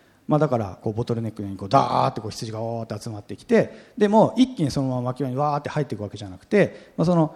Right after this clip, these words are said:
入り口の前のところに一回止まる。で、一匹ずつ、「はい、メリーちゃん帰ってきたね」って、「太郎くん帰って、」まあ、太郎とか言っちゃいないかもしれない。まあ、とにかく、まあ、「トマスくん帰ってきたね」とか言って、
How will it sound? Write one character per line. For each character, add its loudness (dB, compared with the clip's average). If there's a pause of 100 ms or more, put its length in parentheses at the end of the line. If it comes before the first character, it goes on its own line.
入 4
り -
口 2
の 2
前 2
の -6
と -8
こ -8
ろ -8
に -10
一 -14
回 -10
止 -12
ま -10
る。 -6 (480)
で、 2
一 0
匹 0
ず -6
つ、 -10
「は -4
い、 0
メ 0
リ -4
ー -20
ち -12
ゃ -10
ん -12
帰 -8
っ -6
て -14
き -10
た -8
ね」 2 (120)
っ -20
て、 -20 (240)
「太 -8
郎 -8
く -10
ん -6
帰 -4
っ -2
て、」 -18
ま -10
あ、 -12
太 -6
郎 -2
と -14
か -18
言 -12
っ -20
ち -12
ゃ -8
い -10
な -8
い -10
か -10
も -12
し -14
れ -12
な -18
い。 -20
ま -10
あ、 -16
と -8
に -8
か -10
く、 -20 (180)
ま -4
あ、 -8
「ト -2
マ -6
ス -8
く -8
ん -12
帰 -4
っ 0
て -16
き -14
た 0
ね」 6
と -2
か -4
言 -8
っ -18
て、 -18